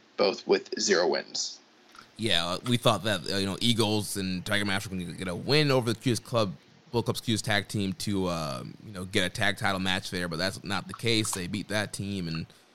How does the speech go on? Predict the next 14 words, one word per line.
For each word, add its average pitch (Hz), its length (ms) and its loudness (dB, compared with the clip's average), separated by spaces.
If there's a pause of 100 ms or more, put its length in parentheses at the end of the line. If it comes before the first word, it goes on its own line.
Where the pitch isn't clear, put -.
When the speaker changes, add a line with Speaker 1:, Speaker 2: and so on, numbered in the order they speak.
(280)
Speaker 2:
it - 20 -6
looks 120 240 0
like - 80 -14
they're 104 140 2
holding 110 500 6
off 101 340 6
maybe 98 300 2
on 95 140 0
the, 90 100 -2
the 87 220 -8
Eagles 92 580 -2
E 98 140 -2
L 92 120 0
P 95 520 -2